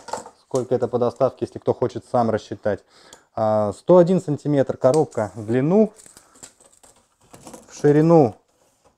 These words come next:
семьдесят сантиметров и в высоту сорок сантиметров. А, вес этой лодки вместе с коробкой примерно двадцать восемь килограмм.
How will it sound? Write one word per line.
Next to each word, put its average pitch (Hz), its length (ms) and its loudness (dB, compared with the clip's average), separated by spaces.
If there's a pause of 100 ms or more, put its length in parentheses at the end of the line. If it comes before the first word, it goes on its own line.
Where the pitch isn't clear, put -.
(100)
семьдесят 180 640 0
сантиметров 139 800 -2 (960)
и 156 120 -6
в 147 60 -6
высоту 160 640 0 (520)
сорок 135 400 0
сантиметров. 107 640 -10 (760)
А, 113 200 -4
вес 185 340 2
этой 160 200 2
лодки 160 320 2
вместе 143 360 -4
с - 60 -14
коробкой 160 440 2
примерно 160 460 -2
двадцать 135 280 4
восемь 139 280 -2
килограмм. 117 520 -6